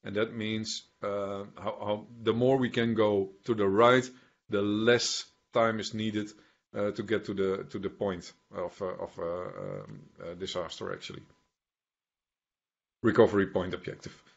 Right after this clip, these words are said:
So, um, for now, logical failures, so support for backup applications,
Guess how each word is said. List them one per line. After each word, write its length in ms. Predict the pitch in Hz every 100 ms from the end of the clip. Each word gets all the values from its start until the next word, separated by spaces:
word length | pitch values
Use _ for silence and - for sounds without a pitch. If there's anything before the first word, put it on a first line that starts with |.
| _ _
So, 440 | - 160 147 147 -
um, 380 | 139 135 135 135
for 180 | - 170
now, 320 | 170 170 117 - - _ _
logical 420 | 120 147 151 151 131
failures, 520 | 127 151 240 240 - -
so 220 | 117 107
support 360 | - 117 120 -
for 100 | 107
backup 300 | 117 123 123
applications, 720 | 107 110 113 107 110 -